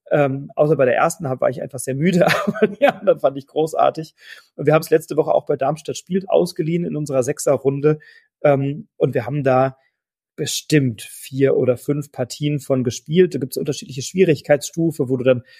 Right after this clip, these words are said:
unterschiedliche Kategorien noch dazu nehmen kannst, die dann immer schwerer werden und immer abstrakter werden auch. Ähm, und wir sind dann als Gruppe über diese fünf Partien immer besser und besser geworden und hatten einen riesen Fez am Tisch. Und es war übereinstimmend bei allen, die da mitgespielt haben,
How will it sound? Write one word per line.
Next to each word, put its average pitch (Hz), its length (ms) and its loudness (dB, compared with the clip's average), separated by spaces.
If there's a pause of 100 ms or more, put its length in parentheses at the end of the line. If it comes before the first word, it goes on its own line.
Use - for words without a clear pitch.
(200)
unterschiedliche 151 680 0
Kategorien 139 560 0
noch 151 140 0
dazu - 340 -2
nehmen 143 240 2
kannst, 139 260 -6
die 139 60 -4
dann 131 160 0
immer 143 180 0
schwerer 135 460 0
werden 131 260 0
und - 100 -8
immer 131 220 -2
abstrakter - 640 -4
werden 123 240 -2
auch. - 280 0 (460)
Ähm, 131 380 0
und 143 100 -6
wir 131 100 4
sind 165 220 0
dann 156 80 0
als - 200 -8
Gruppe 170 360 0
über 185 220 0
diese 147 300 0
fünf 175 340 -2
Partien 151 580 -4 (260)
immer 175 220 4
besser 156 320 -2
und 156 80 -4
besser 151 260 -4
geworden 113 360 -2
und 123 100 -6
hatten - 200 -6
einen 139 80 -2
riesen 160 360 -2
Fez - 320 0
am 131 160 -8
Tisch. - 320 0 (220)
Und 147 160 -6
es - 40 -14
war 135 200 2
übereinstimmend 160 960 2 (100)
bei 127 180 2
allen, 170 300 4
die 143 100 -6
da 131 120 4
mitgespielt 131 640 -4
haben, 127 320 0